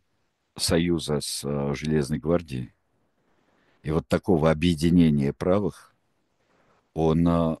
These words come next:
а, не собирался терпеть. И произошел переворот.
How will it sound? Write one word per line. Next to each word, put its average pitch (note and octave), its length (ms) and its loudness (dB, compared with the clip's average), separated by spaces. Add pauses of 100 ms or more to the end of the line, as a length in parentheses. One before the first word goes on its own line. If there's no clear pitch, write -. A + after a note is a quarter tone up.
а, C#2 800 -2 (220)
не D2+ 220 -2
собирался D#2+ 460 -2
терпеть. - 500 -14 (1200)
И - 80 -10
произошел D#2+ 480 -2
переворот. - 640 -4